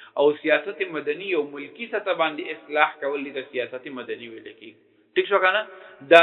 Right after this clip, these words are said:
درې څیزونه د انسان د زندګۍ دي، تهذیب الاخلاق، تدبیر المنزل او سیاست مدني.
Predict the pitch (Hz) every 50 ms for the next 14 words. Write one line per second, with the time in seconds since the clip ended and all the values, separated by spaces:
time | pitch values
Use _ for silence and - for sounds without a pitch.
0 | 170 165 156 - 170 - 240 254 262 240 - 202 185 170 185 190 196 175 160 175
1 | 151 147 139 135 - 160 160 160 156 131 123 113 120 117 117 - 123 113 110 123
2 | 123 123 131 131 127 - 135 127 127 127 139 147 143 139 135 135 131 131 147 135
3 | 139 151 - - - - 151 135 127 127 135 131 123 127 127 123 123 120 120 120
4 | 131 156 165 170 147 - - 135 123 117 117 120 127 123 113 113 113 107 113 113
5 | 120 123